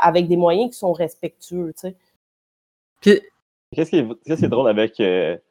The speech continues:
Speaker 3: avec ça, c'est le système d'éducation, puis la loi vingt et un, puis, tu sais, la charte, tout, euh, tout ce qui est, qui est parti de là, c'est qu'ils mettent la, la responsabilité sur les individus, tu sais. C'est vraiment comme chaque personne qui est, euh, traitée soit de racisme ou de personne racisée, peu importe de quel bord que t'es,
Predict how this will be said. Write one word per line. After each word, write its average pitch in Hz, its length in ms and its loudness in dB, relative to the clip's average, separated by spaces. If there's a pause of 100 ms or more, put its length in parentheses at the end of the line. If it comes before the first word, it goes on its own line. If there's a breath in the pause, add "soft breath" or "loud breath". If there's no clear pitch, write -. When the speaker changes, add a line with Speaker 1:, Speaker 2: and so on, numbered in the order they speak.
(340)
Speaker 3:
avec 101 220 -2
ça, 165 160 0
c'est 147 80 -2
le 113 60 2
système 160 200 0
d'éducation, 139 500 2
puis 135 120 -10
la 107 40 6
loi 127 140 6
vingt 127 240 4
et 107 100 2
un, 117 160 4
puis, - 100 -16
tu - 80 -20
sais, 127 40 -6
la 101 140 2
charte, 120 280 -2
tout, 131 220 -8
euh, 95 200 -2 (100)
tout - 80 -12
ce - 80 -16
qui - 100 -10
est, 101 200 -8
qui - 100 -20
est - 20 -20
parti - 240 -2
de 120 80 0
là, 117 240 -2 (320 soft breath)
c'est 127 200 -6
qu'ils 123 380 0
mettent - 180 2
la, 131 80 4
la 104 100 2
responsabilité 113 640 -2
sur 127 180 -4
les 98 220 -4
individus, 107 680 -8
tu 110 140 -10
sais. 120 80 -6 (380)
C'est 117 120 0
vraiment 127 260 6
comme 120 220 2 (120)
chaque - 380 0
personne 143 540 4
qui - 160 -4
est, 107 200 -2 (240)
euh, 101 60 0
traitée 131 380 0
soit 135 220 2
de 123 80 4
racisme 117 580 0
ou 117 80 -4
de 107 100 -2
personne 123 400 -2
racisée, 120 440 -2
peu 131 100 -6
importe 117 220 -4
de 104 60 -4
quel 107 180 -4
bord 110 240 2
que 104 140 -4
t'es, 151 260 -6